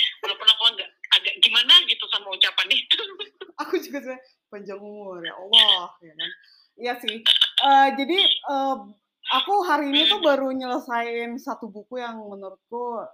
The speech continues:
Speaker 2: ya bagus juga gitu kan.
Speaker 1: Hmm.
Speaker 2: Eh, bukunya itu berjudul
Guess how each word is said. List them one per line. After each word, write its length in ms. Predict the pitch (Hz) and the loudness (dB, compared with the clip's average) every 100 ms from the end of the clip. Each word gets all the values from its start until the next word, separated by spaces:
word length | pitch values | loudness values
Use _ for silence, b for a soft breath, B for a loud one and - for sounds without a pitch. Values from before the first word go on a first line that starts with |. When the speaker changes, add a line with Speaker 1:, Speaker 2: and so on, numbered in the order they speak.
| 175 | -12
Speaker 2:
ya 80 | 180 | -10
bagus 400 | 170 156 185 - | -10 -12 -16 -16
juga 400 | 170 156 170 - | -12 -10 -10 -12
gitu 160 | 160 160 | -16 -16
kan. 320 | 156 151 170 175 _ _ _ _ - - | -16 -14 -12 -14 _ _ _ _ 2 4
Speaker 1:
Hmm. 0 | |
Speaker 2:
Eh, 520 | 165 160 160 165 156 - | 2 0 -2 -2 -10 -12
bukunya 480 | 165 165 185 214 208 | -16 -14 -10 -10 -8
itu 80 | 240 | -10
berjudul 880 | 214 165 185 170 196 220 233 240 | -10 -12 -16 -10 -8 -6 -4 -6